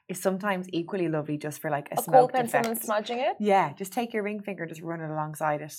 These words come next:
Speaker 2: And then what if you have a eyeliner, like a pen? Then how do you use the angle brush for that?
Speaker 1: You wouldn't need it for the pen.
Speaker 2: Okay.
Speaker 1: Yeah, 'cause it's kind of got that tip already on it.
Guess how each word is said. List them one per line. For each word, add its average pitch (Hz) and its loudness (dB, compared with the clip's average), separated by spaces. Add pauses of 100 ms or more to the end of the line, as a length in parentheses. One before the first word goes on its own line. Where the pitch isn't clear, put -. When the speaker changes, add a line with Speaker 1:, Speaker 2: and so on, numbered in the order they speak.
(280)
Speaker 2:
And 247 4
then 262 6
what 277 8
if 302 0
you 302 2
have 285 2
a 262 6
eyeliner, 220 4
like 196 2
a - 0
pen? - 0
Then 208 2
how 214 4
do 214 -4
you 214 -2 (100)
use 208 -6
the 190 2 (180)
angle 196 -2
brush 190 -2
for 190 -4
that? - -4
Speaker 1:
You 214 4
wouldn't 185 4
need 160 -2
it 151 -6
for 160 -6
the 156 -6
pen. 135 -4 (120)
Speaker 2:
Okay. 185 0
Speaker 1:
Yeah, 151 4
'cause 156 -6
it's 160 -8
kind 175 0
of 180 -4
got 156 -2
that 139 -4
tip 147 -8
already 135 -4
on 139 -8
it. - -14